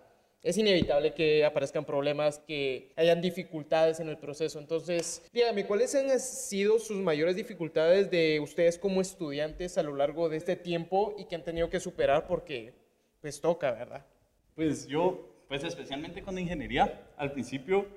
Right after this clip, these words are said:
Speaker 2: uno se mete y porque le gustan las matemáticas, digamos. O puede ser de que algunos se metan y no les gusten las matemáticas, o sea, puede ser de casos diferentes, pero digamos,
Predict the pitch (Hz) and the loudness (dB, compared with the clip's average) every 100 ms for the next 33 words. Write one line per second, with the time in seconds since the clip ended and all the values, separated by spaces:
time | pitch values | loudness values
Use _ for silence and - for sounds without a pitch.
0 | - _ 139 170 - 120 147 - 214 226 | -20 _ -2 0 0 -2 -2 4 6 6
1 | - - - 131 127 123 123 127 131 117 | 0 -10 -2 4 4 4 2 -4 2 4
2 | 120 120 156 147 151 107 113 - 104 104 | 4 2 0 0 -2 -6 -10 -12 -12 -10
3 | 107 110 101 95 - 156 202 196 208 214 | -2 -2 -2 -6 -8 -4 -2 -2 -4 -4
4 | 147 127 139 180 196 - - 127 156 160 | -2 -2 -2 -4 -6 -10 -8 -2 -2 0
5 | 190 190 135 143 143 139 135 135 135 156 | -4 0 2 2 0 -4 -10 -10 -8 -8
6 | 208 262 254 143 120 127 139 143 135 - | -6 -8 -8 -12 -10 -8 -2 0 0 -4
7 | - - 151 160 156 156 147 147 151 175 | -14 -10 -6 -4 -4 -4 -4 -4 -2 -4
8 | 151 123 135 127 123 139 156 | -6 -10 -4 0 2 2 -2